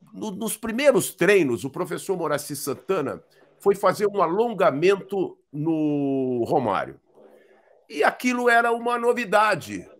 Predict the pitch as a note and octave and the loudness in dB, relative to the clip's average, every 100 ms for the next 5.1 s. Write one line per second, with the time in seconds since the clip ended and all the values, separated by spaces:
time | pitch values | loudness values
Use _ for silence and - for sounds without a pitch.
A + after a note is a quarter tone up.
0 | _ - - - - - C#4+ C#4+ A#3+ G3+ | _ -10 -8 -8 -12 -6 -6 -4 0 2
1 | F#3 D3+ D#3+ E3+ C#3 B2 C#3+ C3 - G#2 | 2 2 0 -2 0 0 0 0 -4 -8
2 | A2 - C3+ A2 F#2+ - A#2 F#2 C#2+ G2+ | -8 -6 -6 -6 -8 -2 -2 -2 -6 -8
3 | - A2+ B2 G#2 F2+ D#2+ F#2 F#2 F#2 B4 | -8 -6 -6 -4 -6 -6 -6 -6 -8 -8
4 | B4+ A#4 F3+ C#3 C3 - - G3 F#3 - | -6 -2 -2 0 -2 -2 -8 -6 -8 -10
5 | F#2 | -14